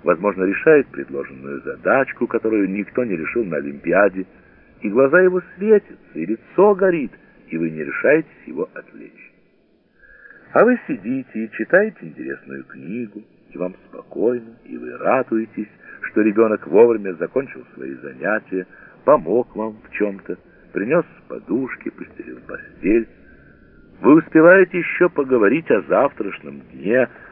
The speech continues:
о том, кто чем займется с утра. Вы на несколько секунд задерживаетесь у постели ребенка, гладите его по голове, возможно, целуете. Средняя модель. «А ну-ка покажи,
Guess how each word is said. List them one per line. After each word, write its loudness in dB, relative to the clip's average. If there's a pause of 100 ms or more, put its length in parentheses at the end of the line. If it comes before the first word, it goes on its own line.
(100)
о -6
том, 4
кто 0
чем -4
займется -6
с -14
утра. -6 (600)
Вы 4
на 2
несколько 2 (120)
секунд -2 (120)
задерживаетесь 0 (120)
у -10
постели -4
ребенка, 0 (200)
гладите 0
его -8
по -12
голове, -2 (300)
возможно, 0 (120)
целуете. -12 (1800)
Средняя 2
модель. 2 (960)
«А 0
ну-ка 2
покажи, 0